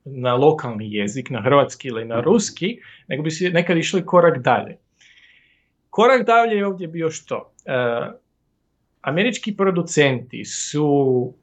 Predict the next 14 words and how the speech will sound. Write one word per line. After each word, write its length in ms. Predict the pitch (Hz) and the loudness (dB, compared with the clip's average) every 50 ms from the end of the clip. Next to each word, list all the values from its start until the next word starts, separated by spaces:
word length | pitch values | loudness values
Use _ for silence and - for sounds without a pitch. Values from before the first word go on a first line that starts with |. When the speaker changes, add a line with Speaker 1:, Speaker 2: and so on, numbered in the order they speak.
| _ _ _ | _ _ _
Speaker 1:
primijetili, 1120 | 160 156 156 147 147 143 151 160 156 151 156 156 - 139 127 120 120 120 120 117 113 117 | -2 0 0 0 2 2 4 4 4 4 2 -4 -4 -4 -2 -2 0 -2 -2 -4 -4 -8
e, 80 | 117 - _ - 113 110 107 110 - | -10 -12 _ -4 -4 -4 -4 -2 2
postojanje, 840 | 185 208 220 202 - - 151 135 127 131 139 143 135 131 127 131 131 - | 4 4 4 4 0 -4 0 0 0 2 0 0 0 0 0 -2 -4 -6
e, 400 | - 139 131 131 127 127 131 127 - _ _ _ _ _ _ _ - | -6 -4 -2 0 -2 -2 -4 -6 -12 _ _ _ _ _ _ _ -8
jedne 540 | 143 143 151 160 160 160 156 139 127 120 127 | 2 6 6 6 6 6 2 0 0 0 0
već 240 | 170 190 185 - - | 0 0 0 0 4
gotove 420 | 190 185 185 185 - 170 156 147 | 4 4 4 4 0 0 2 2
animirane 880 | 139 131 131 135 135 139 151 160 160 147 131 127 127 120 117 120 127 117 | 2 2 0 -4 -6 -6 -2 0 0 0 0 0 -2 -4 -6 -6 -10 -14
serije 500 | - - - - 127 117 117 131 147 151 | -14 -12 -6 -2 0 0 0 0 -2 -4
koja 120 | 147 - 131 | -4 -6 -6
je 40 | 120 | -2
bila 180 | 139 139 131 | 0 0 2
dosta 280 | 131 143 135 - - 139 | 2 0 -2 -2 -6 -8
starija, 580 | - - 131 117 120 139 160 180 185 180 180 | -4 0 0 2 2 4 4 2 2 2 0